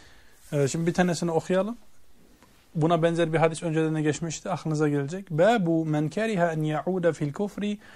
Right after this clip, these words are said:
kema yekrahu en yulqa fin nâri minel iman. O bab ki iman ettikten sonra küfre dönmeyi ateşe atılmış gibi çirkin görmek imandandır babı. Hatırladınız mı? Tamam.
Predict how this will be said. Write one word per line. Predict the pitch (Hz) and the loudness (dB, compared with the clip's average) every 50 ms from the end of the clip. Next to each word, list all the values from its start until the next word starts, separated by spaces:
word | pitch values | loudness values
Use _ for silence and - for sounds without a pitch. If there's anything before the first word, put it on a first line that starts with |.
| - - - - | -20 -20 -12 -6
kema | - 156 151 151 151 | -2 0 0 2 0
yekrahu | 165 185 190 185 180 160 165 156 143 147 147 147 143 143 | 0 -2 -2 -2 0 2 2 2 2 0 0 -2 -2 -2
en | 143 147 | -2 0
yulqa | 151 170 180 185 180 - 160 151 139 | 0 0 0 -2 -2 0 0 0 0
fin | - - 147 143 143 | -2 -6 -8 -6 -6
nâri | 151 165 170 170 170 170 160 | -4 -4 -4 -4 -4 -4 -2
minel | 156 156 151 147 143 139 135 | -2 -2 -2 -2 -4 -4 -6
iman. | 135 131 127 123 123 120 117 - - _ _ _ _ - - - - - - - _ _ _ _ _ _ - | -6 -6 -4 -4 -4 -6 -6 -10 -14 _ _ _ _ -20 -20 -20 -20 -20 -20 -20 _ _ _ _ _ _ 6
O | 185 196 180 | 6 6 8
bab | 165 202 226 247 247 - - | 8 8 8 6 4 2 -6
ki | - 208 220 233 247 - _ _ _ _ _ - | -8 -6 -6 -6 -8 -10 _ _ _ _ _ 0
iman | 170 170 170 196 214 226 | 2 2 2 2 2 2
ettikten | 208 185 - - 185 - - 196 196 185 | 0 0 -2 -6 -8 -6 -4 -4 -4 -4
sonra | - - 208 202 185 160 147 - - | -4 -4 -4 -4 -2 -2 -4 -4 -4
küfre | - 175 151 - - 196 190 175 156 - - - - - 151 135 | -4 -4 -4 -2 -2 0 0 0 0 -2 -6 -16 -12 -6 -4 0
dönmeyi | 131 151 160 160 156 151 160 175 208 233 254 247 - - - - | 2 4 4 4 2 0 -2 -2 -2 -4 -4 -6 -10 -20 -4 0
ateşe | - 156 156 - 165 151 - - 214 214 | 2 2 2 2 -4 -4 -4 -4 -6 -6
atılmış | 208 - - 160 156 - 165 156 156 180 214 208 - - | -4 -2 -2 -2 -2 -2 -4 -2 -2 -2 -4 -4 -6 -10
gibi | - 175 156 156 196 220 240 - - - | -8 -6 -4 -4 -4 -6 -8 -10 -14 -18
çirkin | - - - 180 151 - - 190 190 185 | -12 -6 -4 -4 -4 -4 -4 -4 -2 0
görmek | 170 160 156 160 180 208 226 - - - | 2 2 2 2 0 -6 -8 -10 -10 -6
imandandır | - 165 160 151 147 143 143 143 143 156 165 175 180 185 202 196 196 160 143 | -2 0 0 0 2 0 0 -2 0 -2 -2 -2 -2 -4 -4 -6 -4 0 2
babı. | 139 139 131 123 117 120 113 - - - _ _ _ _ - | 4 4 4 2 -2 -6 -10 -10 -14 -20 _ _ _ _ -6
Hatırladınız | - - - 160 170 180 190 214 220 220 190 | -4 -2 2 4 6 6 6 4 0 0 -2
mı? | 202 220 262 254 120 117 - 107 107 - - - - - - - - _ _ - - - - | -2 -4 -4 -6 -10 -14 -16 -16 -18 -18 -18 -20 -20 -20 -20 -20 -20 _ _ -20 -20 -8 -2
Tamam. | - 143 123 123 | -2 -2 -2 -2